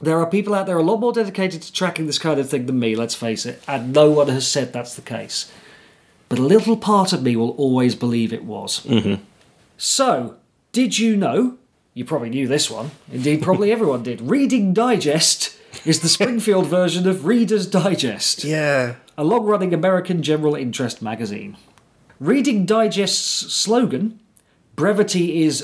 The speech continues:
Speaker 1: dot dot dot wit," <laughs> is an edited version of the phrase, <laughs> "Brevity is the soul of wit,"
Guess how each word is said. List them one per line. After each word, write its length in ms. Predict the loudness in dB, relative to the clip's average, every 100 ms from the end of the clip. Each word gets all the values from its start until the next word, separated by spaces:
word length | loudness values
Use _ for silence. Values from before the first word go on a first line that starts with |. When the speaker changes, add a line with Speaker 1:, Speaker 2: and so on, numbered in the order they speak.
| -10
Speaker 1:
dot 380 | -4 -2 0
dot 200 | 0 0
dot 280 | 2 0 0
wit," 420 | 0 0 0 -4 -4
<laughs> 1120 | -10 -10 -16 -18 -20 -20 -12 -12 -12 -20 -8
is 140 | -2 0
an 120 | 2
edited 440 | 2 0 2 0
version 340 | 2 0 0 0
of 100 | -2
the 60 |
phrase, 340 | -2 0 0 2
<laughs> 120 | 0 0
"Brevity 520 | 0 0 0 2 2
is 140 | 0
the 80 | 0
soul 380 | 2 2 4 4
of 140 | 2
wit," 400 | 0 -2 -4 -8